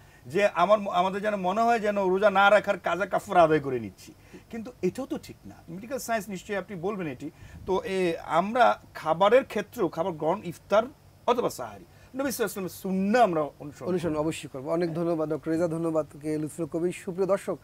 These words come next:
Speaker 2: আমরা অটোফেজি নিয়ে কথা বললাম এবং পাশাপাশি এই ব্যাপারটাও সুনিশ্চিত হলাম যে আল্লাহ রাব্বুল আলামিন আমাদের কল্যাণের জন্য সব ধরনের যে বিধান দিয়েছেন, সাম তার মধ্যে অবশ্যই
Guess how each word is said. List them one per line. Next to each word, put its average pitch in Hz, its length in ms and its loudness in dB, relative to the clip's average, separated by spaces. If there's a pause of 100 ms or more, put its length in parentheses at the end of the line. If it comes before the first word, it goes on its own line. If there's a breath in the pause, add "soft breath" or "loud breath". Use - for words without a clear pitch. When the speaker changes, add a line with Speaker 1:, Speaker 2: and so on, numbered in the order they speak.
(460 loud breath)
Speaker 2:
আমরা 202 400 4
অটোফেজি 220 460 0
নিয়ে 262 180 0
কথা 220 200 2
বললাম 190 260 2
এবং 185 180 0
পাশাপাশি 190 400 -2
এই 190 140 -2
ব্যাপারটাও 214 840 0 (100)
সুনিশ্চিত 202 440 -4
হলাম 175 320 0
যে 170 140 0 (460 loud breath)
আল্লাহ 208 180 0
রাব্বুল 220 200 2
আলামিন 233 240 6
আমাদের 233 200 4
কল্যাণের 226 480 6
জন্য 156 440 0
সব 175 340 -2
ধরনের 226 680 2
যে 190 80 4
বিধান 208 300 2
দিয়েছেন, 233 260 2
সাম 180 280 0
তার 165 140 0
মধ্যে 143 220 -2
অবশ্যই 139 360 -6